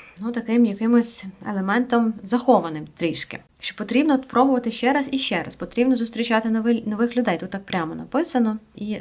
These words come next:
ваша історія з цієї негативної зміниться на позитивну. Тому що хороше також станеться з вами, і це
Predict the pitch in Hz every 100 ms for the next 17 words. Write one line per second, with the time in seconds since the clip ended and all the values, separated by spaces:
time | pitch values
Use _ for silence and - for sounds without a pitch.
0 | - 202 226 190 190 277 381 262 190 -
1 | 202 196 190 208 220 214 170 160 165 185
2 | 254 262 208 196 208 208 214 202 165 151
3 | - _ _ _ _ - _ 202 220 214
4 | 220 214 311 240 220 247 247 - - 185
5 | 170 170 170 165 165 - 131 240